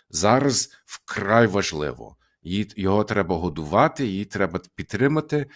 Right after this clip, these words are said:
її треба дивитися, е, інших, е, передач. Ми не військові експерти. Я тільки можу с-, говорити з точки зору, як це впливало на мене. Воно надзвичайно драматично,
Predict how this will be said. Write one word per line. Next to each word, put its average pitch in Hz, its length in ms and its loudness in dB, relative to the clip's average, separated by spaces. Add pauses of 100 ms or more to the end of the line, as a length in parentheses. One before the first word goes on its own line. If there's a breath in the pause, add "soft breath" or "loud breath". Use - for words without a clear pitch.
(260 loud breath)
її 98 120 -2
треба 107 340 0
дивитися, 107 760 0 (600 loud breath)
е, 80 260 -8 (120)
інших, 120 640 2
е, 80 220 2
передач. 98 680 2 (160 loud breath)
Ми 127 180 8
не 170 140 8
військові 104 520 2
експерти. 113 720 0 (260 loud breath)
Я 123 140 6
тільки 147 280 0
можу 131 280 4
с-, 110 120 -6
говорити 107 500 0
з - 80 -4
точки 123 320 -4
зору, 123 440 2 (240 loud breath)
як 110 280 0
це 127 180 2
впливало 113 560 2
на 104 140 2
мене. 87 400 0 (240 soft breath)
Воно 113 280 4
надзвичайно 110 800 0
драматично, 120 840 -2